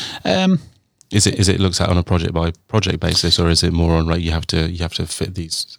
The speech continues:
Speaker 2: specific criteria?
Speaker 1: Yeah, there are quite a few detailed criteria, um, that I wouldn't want to bore you with today.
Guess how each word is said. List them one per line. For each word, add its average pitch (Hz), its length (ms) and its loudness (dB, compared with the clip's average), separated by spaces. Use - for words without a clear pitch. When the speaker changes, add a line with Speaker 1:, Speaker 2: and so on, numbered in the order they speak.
Speaker 2:
specific - 460 0
criteria? 82 460 0
Speaker 1:
Yeah, 82 240 2
there 131 200 0
are 123 400 0
quite 131 280 0
a - 20 0
few 135 200 2
detailed 117 420 0
criteria, 90 680 0
um, 87 380 2
that 95 100 -2
I 95 80 0
wouldn't 98 180 4
want 98 140 -2
to 90 80 -6
bore 92 220 0
you 87 80 0
with 90 160 -2
today. 85 360 -2